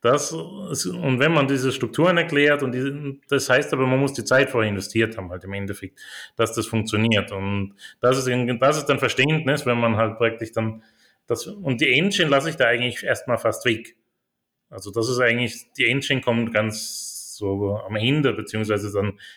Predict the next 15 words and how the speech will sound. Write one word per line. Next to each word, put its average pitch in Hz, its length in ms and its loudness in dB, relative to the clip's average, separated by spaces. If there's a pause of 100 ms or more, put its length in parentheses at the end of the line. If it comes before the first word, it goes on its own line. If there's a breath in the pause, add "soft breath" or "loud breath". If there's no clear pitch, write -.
irgendwann 123 420 2
zwischendrin 120 480 0
dazu 127 360 2
zum 117 180 -2
Überprüfen 120 640 2
von 107 120 -2
einigen 113 340 0
Varianten. 113 540 2 (340 loud breath)
Aber 113 180 2
bei 113 100 4
dem 120 160 0
kompletten 131 720 -2
Konzept 131 640 0
gibt's - 280 -12
eigentlich 104 520 -2